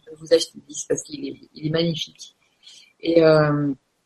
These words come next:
voilà, c'est, c'est même pas de la pub, c'est, euh, c'est vraiment un coup de cœur, euh, que je voulais partager avec vous. Et j'aime bien ce genre de choses. En plus, euh, Chloé, euh,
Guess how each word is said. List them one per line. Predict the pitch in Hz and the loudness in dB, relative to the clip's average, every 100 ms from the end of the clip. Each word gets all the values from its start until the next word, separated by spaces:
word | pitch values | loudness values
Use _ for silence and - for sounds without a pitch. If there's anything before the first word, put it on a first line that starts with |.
| _ _ _ - | _ _ _ -4
voilà, | 156 151 139 - | 4 4 4 -2
c'est, | - 156 | 0 2
c'est | 151 | 2
même | 160 160 | -2 0
pas | 170 | 4
de | |
la | 160 | 4
pub, | 156 196 175 | 2 -6 -6
c'est, | - 139 131 | -2 2 2
euh, | 131 | 0
c'est | 135 143 | -4 -4
vraiment | 147 170 170 | -2 2 2
un | 151 | 2
coup | 151 170 | -2 -10
de | - | 0
cœur, | 175 190 196 | 6 8 8
euh, | 156 143 | 6 4
que | 156 | 0
je | 160 | 0
voulais | 180 185 | 2 2
partager | 185 - 175 180 | 0 -2 2 6
avec | 160 151 | 6 4
vous. | 151 226 | 0 -2
Et | 220 | -2
j'aime | 165 160 | -2 -2
bien | 156 180 | -2 -2
ce | 180 165 | -4 -4
genre | 151 151 | -4 -4
de | 156 | -4
choses. | 170 202 | 0 2
En | 175 | 2
plus, | 151 175 - | -2 -6 0
euh, | 139 135 | 0 -2
Chloé, | - 156 156 170 | -4 0 4 4
euh, | 156 | 4